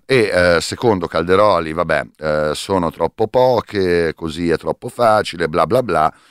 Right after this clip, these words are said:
eccetera, eccetera, eccetera. Fra l'altro faccio notare che nell'intervista che, eh, sto scorrendo in questo momento su liberoquotidiano punto it, eh, spero che il computer si riprenda poi dopo aver visualizzato questa pagina,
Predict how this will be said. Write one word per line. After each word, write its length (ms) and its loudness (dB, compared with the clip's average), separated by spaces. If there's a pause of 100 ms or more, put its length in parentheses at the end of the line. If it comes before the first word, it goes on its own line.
(420)
eccetera, 560 -2
eccetera, 380 -4
eccetera. 380 -2
Fra 140 -2
l'altro 240 2
faccio 320 -4
notare 460 0
che 180 -4
nell'intervista 1120 -2
che, 280 -2
eh, 320 -2
sto 380 -2 (960)
scorrendo 760 2
in 80 0
questo 240 -4
momento 380 2
su 200 -2
liberoquotidiano 1040 0
punto 360 -6
it, 200 -6
eh, 960 -4
spero 340 -4
che 100 -10
il 80 -8
computer 800 -2
si 120 -10
riprenda 600 -2
poi 180 -2
dopo 200 -2
aver 160 -6
visualizzato 600 -2
questa 300 -4
pagina, 500 0